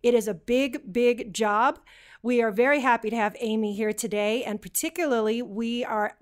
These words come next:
going to be talking about the new documentation site. It debuted in December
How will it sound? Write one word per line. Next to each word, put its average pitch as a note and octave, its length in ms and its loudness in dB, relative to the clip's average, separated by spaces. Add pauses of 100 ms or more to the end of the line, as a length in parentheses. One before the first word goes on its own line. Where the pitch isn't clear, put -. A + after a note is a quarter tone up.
going C4 280 0
to C4 80 -4
be A3 180 -6
talking A#3+ 540 -2
about G3+ 480 0 (320)
the G#3+ 160 -2
new B3+ 340 2
documentation G#3+ 840 -2
site. G#3 400 -2
It A3 160 -6
debuted A3+ 600 0
in A3 220 -2
December A3 720 0